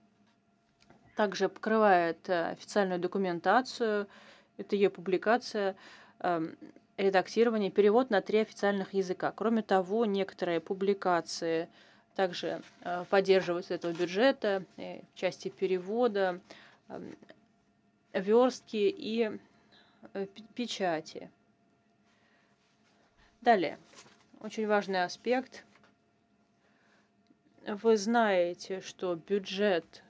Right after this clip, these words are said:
оон, э, иногда находится в сложной ситуации, и надо делать все для того, чтобы наш протокол всегда финансировался. Вы знаете, что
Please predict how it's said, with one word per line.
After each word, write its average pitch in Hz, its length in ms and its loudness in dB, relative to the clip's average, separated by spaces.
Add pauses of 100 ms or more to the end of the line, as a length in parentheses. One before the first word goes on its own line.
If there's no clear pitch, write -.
(600)
оон, 185 600 0 (200)
э, 185 220 -10 (880)
иногда 202 340 -4
находится 175 760 -4
в 175 260 -4 (400)
сложной 175 560 -2 (120)
ситуации, 196 1080 2
и 190 220 -4
надо 190 340 -2
делать 180 360 0
все - 300 0
для 190 120 -2
того, 175 320 -4
чтобы 175 580 -8 (120)
наш 175 380 -4
протокол 190 580 0
всегда 202 400 -2
финансировался. 190 1040 -4 (760)
Вы 208 60 -4
знаете, 214 340 -2
что 175 240 -6